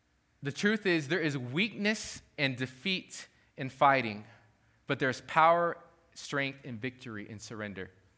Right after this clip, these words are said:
There's a power, victory, strength in surrender when we surrender to him. And I just want to say this one more time. And you might ask the Lord to, uh, uh, examine your heart right now. But any place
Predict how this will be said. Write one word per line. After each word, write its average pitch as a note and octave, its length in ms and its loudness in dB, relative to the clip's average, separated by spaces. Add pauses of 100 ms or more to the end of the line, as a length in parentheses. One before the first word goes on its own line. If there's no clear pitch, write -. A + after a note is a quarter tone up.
(1080)
There's B2+ 160 -6
a C3 60 -8
power, E3+ 560 6 (160)
victory, C#3+ 400 -4
strength C3 440 -8
in B2 140 -10
surrender A#2+ 560 -6
when A2+ 160 -8
we A#2 80 -8
surrender A2+ 520 -8
to A2 180 -16
him. G2+ 180 -12
And A#2+ 100 0
I C3+ 60 4
just C#3+ 140 -6
want C#3+ 160 -6
to - 40 -12
say B2+ 120 -8
this B2 160 -10
one B2+ 120 -12
more A#2 80 -10
time. G#2+ 280 -6 (680)
And C#3+ 80 -2
you E3 100 -2
might F3+ 180 6
ask D#3 240 6
the D#3+ 60 -4
Lord D3 260 0
to, - 260 -4
uh, C3 200 -6
uh, A#2+ 240 2
examine C3 480 -2
your B2 120 -4
heart B2+ 180 4
right A#2+ 140 0
now. G#2 240 0 (840)
But C#3+ 120 0 (100)
any G3+ 300 2
place E3 720 0